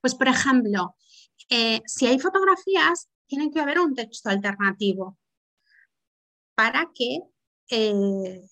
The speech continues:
las personas, eh, con discapacidad visual puedan leer el texto alternativo. O sea, el software lee el texto alternativo. Incluir subtítulos en los vídeos. Nos olvidamos muchísimo. En nuestras webs ponemos vídeos, tal, pero nos olvidamos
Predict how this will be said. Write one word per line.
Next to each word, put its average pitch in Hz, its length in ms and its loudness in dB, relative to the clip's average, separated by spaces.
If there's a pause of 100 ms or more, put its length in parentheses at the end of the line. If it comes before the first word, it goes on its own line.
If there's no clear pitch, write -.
(160)
las 247 260 0
personas, 294 840 -2
eh, 202 880 -2
con 220 160 -4
discapacidad 214 680 -4
visual 320 480 -2
puedan 233 500 0
leer 202 320 -2
el 190 140 -6
texto 196 320 -10
alternativo. 190 540 -6
O - 20 -16
sea, 185 160 -8
el 175 80 -8
software 269 420 -4
lee 240 340 -2
el 220 140 -6
texto 214 260 -6
alternativo. 180 580 -10 (1200)
Incluir 285 480 4
subtítulos 392 560 2
en 294 100 0
los 208 240 -4
vídeos. 220 460 -2
Nos 220 160 -6
olvidamos 220 480 0
muchísimo. 262 540 -4
En 196 160 -6
nuestras 220 320 -8
webs 208 220 -4
ponemos 262 400 -2
vídeos, 285 640 -2
tal, 294 200 -2
pero 240 180 -6
nos 214 180 -6
olvidamos 214 480 -2